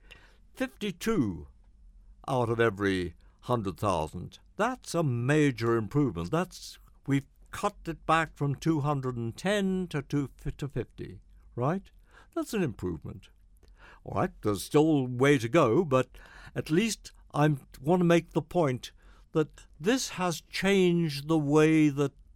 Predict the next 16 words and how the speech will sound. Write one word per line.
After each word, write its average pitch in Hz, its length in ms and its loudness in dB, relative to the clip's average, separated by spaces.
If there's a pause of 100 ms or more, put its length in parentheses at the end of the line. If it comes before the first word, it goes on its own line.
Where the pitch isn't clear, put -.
Kenya 131 680 0
is. 92 640 0 (760)
Um, 135 380 2 (840)
expectation 196 720 0
of 185 80 -2
life 185 300 4
at 147 220 -4
birth 147 580 0 (1000)
um, 135 480 0 (1800)
in 117 120 -4
the 117 100 -2
seventies, 170 840 0 (800)
we 139 120 4
were 135 140 2
talking 151 360 0
about 135 340 2